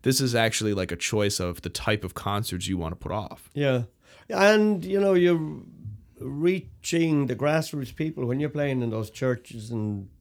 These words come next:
Speaker 2: and, and basements of people's houses and, and little coffee shops. You're really, you're basically the ordinary people. They're, they're not sold by the hype.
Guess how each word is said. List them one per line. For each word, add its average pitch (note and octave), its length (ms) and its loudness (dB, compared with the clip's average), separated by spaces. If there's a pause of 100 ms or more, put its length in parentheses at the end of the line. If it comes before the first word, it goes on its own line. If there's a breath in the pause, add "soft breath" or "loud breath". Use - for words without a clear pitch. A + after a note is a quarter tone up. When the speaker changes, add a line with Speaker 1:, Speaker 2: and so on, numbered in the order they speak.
(420)
Speaker 2:
and, A2 220 -6
and G#2+ 300 -4
basements B2 600 -2
of G2+ 140 -12
people's A2 340 -6
houses A#2+ 680 -4
and, G#2 280 -4 (500 soft breath)
and A#2 380 0
little A#2 200 0
coffee B2 400 -4
shops. - 640 -6
You're B2 160 -4
really, C#3 540 -2 (680 loud breath)
you're F3 240 -2
basically C#3+ 640 -2
the B2 160 2
ordinary B2 380 2
people. B2+ 260 -2
They're, C#3+ 180 2
they're D3+ 160 2
not D#3 280 2
sold D3 340 0
by A#2+ 100 -2
the A2 100 -2
hype. G#2+ 340 0